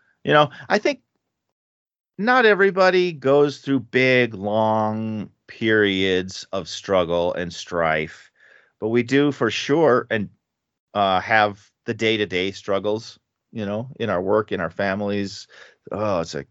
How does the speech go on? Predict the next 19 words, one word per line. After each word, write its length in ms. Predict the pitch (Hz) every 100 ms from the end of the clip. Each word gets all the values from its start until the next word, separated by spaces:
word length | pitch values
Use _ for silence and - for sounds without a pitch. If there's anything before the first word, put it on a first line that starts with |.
| -
"Oh, 340 | 101 101 85 90
man, 280 | 101 98
why 140 | 82 92
is 140 | 87
everything 260 | 95 95 101
so 140 | 104 -
crummy 360 | - 104 104 95
right 260 | 92 92
now?" 400 | 90 95 101 104 - _ - _ _
Why, 340 | - 78 85 -
you 140 | - 87
know, 220 | 78 87 -
but 300 | - 82 - _ _ _ _ _
remembering 480 | 92 101 117 143 104
to 80 | 101
have 240 | 107 95
joy 360 | - 95 98 98
in 160 | 90
God 460 | 87 82 78 76 78